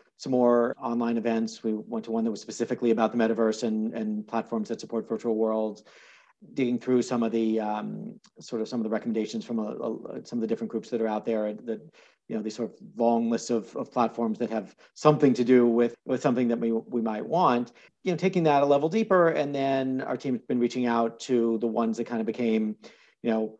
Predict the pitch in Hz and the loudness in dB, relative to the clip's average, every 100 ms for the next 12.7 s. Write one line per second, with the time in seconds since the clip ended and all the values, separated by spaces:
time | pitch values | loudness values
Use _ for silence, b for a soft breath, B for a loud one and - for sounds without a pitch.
0 | _ - 139 139 123 127 123 120 123 113 | _ -2 2 4 4 6 6 4 2 2
1 | 123 135 123 117 117 - - 131 - - | 2 4 4 4 2 2 -4 -4 -2 2
2 | 196 131 120 113 117 117 107 113 165 165 | 4 4 4 2 0 -2 -4 -4 -2 0
3 | 233 226 240 240 220 185 165 b b b | 2 2 2 6 6 6 -2 b b b
4 | b b b - 214 233 240 226 190 180 | b b b 0 4 4 4 4 4 4
5 | 170 147 147 151 160 139 135 - 139 156 | 2 2 0 0 -2 0 -2 -4 -4 -4
6 | 131 127 120 120 117 113 107 - 120 120 | -2 -2 0 2 2 2 0 -2 -2 2
7 | 117 110 110 - - 127 120 123 - 117 | 2 2 0 -8 -8 -6 -2 -4 -2 -2
8 | 113 - - _ - - 147 139 147 160 | -2 -6 -16 _ -20 -16 -14 -12 -4 0
9 | 165 160 151 135 147 123 123 - 120 113 | 0 0 0 0 0 0 0 0 2 4
10 | 117 107 110 107 107 104 123 110 104 110 | 2 0 0 0 -2 -2 -2 -2 -2 -6
11 | 104 104 113 101 104 113 113 - - - | -6 -8 -10 -10 -12 -14 -16 -14 -14 -14
12 | _ 58 - 60 60 60 | _ -16 -10 -6 -6 -8